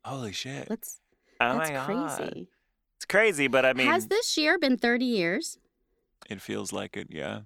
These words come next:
Speaker 2: It feels like it.
Speaker 1: It feels
Speaker 2: Yeah.
Speaker 1: like it.
Speaker 2: I
Speaker 1: It
Speaker 2: can't even
Speaker 1: <laughs>
Speaker 2: remember last year at this time. No clue what I was doing, who I was, where I was, why I was, when I was. I
Speaker 1: Yeah, it's like a dream within a dream. I'm like, "I don't remember." I really, I feel like I,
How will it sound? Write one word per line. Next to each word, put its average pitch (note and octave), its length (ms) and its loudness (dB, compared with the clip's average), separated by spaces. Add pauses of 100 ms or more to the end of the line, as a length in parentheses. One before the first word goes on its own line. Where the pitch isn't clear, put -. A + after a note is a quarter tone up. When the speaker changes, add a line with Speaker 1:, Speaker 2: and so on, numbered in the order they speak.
Speaker 2:
It - 180 -6
feels G3+ 360 -6
like E3+ 240 -10
it. - 240 -10
Speaker 1:
It - 160 -4
feels G2+ 240 -6
Speaker 2:
Yeah. F#3 80 -4
Speaker 1:
like - 180 -6
it. - 160 -8
Speaker 2:
I A#3+ 60 6
Speaker 1:
It D4 80 2
Speaker 2:
can't G4 240 4
even C4 260 2
Speaker 1:
<laughs> A3 100 2
Speaker 2:
remember F3 840 0 (100)
last - 400 -4
year C2+ 140 -4
at - 120 -10
this - 220 -10
time. - 300 -8 (680)
No C#4 300 6
clue A3 280 2
what F3+ 140 0
I B2 80 -4
was D3 220 -6
doing, A#3 480 2 (260)
who B3 180 4
I G#3+ 140 4
was, F3+ 340 2
where D#3 200 4
I D3+ 100 4
was, C3+ 320 -2
why F3+ 240 2
I A3+ 120 4
was, A3+ 420 0
when - 180 -8
I C2+ 100 -10
was. - 320 -10
I F#2 120 2
Speaker 1:
Yeah, D#3+ 240 0
it's - 140 -2
like C3+ 140 -2
a B2 60 2
dream C3+ 400 2
within D#3 220 6
a D#3 60 2
dream. C#3 480 4
I'm C3 80 2
like, C3 160 2
"I D3 60 4
don't F3 260 6
remember." C#3+ 400 4
I A#2 60 4
really, D#3 340 4
I C#3+ 80 2
feel G3 220 0
like F3 180 4
I, B2+ 180 4